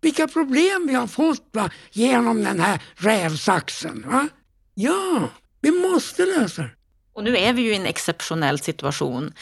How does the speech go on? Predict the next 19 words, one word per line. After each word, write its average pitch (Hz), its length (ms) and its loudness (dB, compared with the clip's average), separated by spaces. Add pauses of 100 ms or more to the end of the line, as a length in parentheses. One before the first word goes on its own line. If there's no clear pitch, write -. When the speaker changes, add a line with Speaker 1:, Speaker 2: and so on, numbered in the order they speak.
(120)
Speaker 2:
där 170 220 2
det 170 140 0
byggs 151 420 -2
rekordlite 170 1040 -2 (320)
och 180 140 2
det 165 100 0
behövs 160 760 -4 (120)
otroligt - 680 -2
mycket. 170 340 -2
Hur 220 60 2
ser 247 420 -2
du - 80 -2
på - 120 -4
den 143 180 0
problematiken? - 760 -12
Speaker 1:
Ja, 339 560 4 (300)
den 330 200 4
är, 302 160 0 (200)
den, 349 220 2